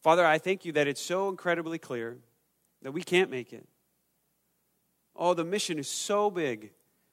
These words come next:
It's so large to see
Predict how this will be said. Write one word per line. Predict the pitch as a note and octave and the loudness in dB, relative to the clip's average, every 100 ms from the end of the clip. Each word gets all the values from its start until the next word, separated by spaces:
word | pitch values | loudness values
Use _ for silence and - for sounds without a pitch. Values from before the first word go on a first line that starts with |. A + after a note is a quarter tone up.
| _ _ | _ _
It's | C#3+ - | -10 -6
so | - - G#3 A3+ | -2 2 4 4
large | G#3+ D#3 F3 B2 A2 - - _ _ _ _ _ _ _ _ _ - | 2 2 2 0 -6 -16 -20 _ _ _ _ _ _ _ _ _ -12
to | D3 | -8
see | - G3 A3 A3 G#3 | -2 0 2 0 -4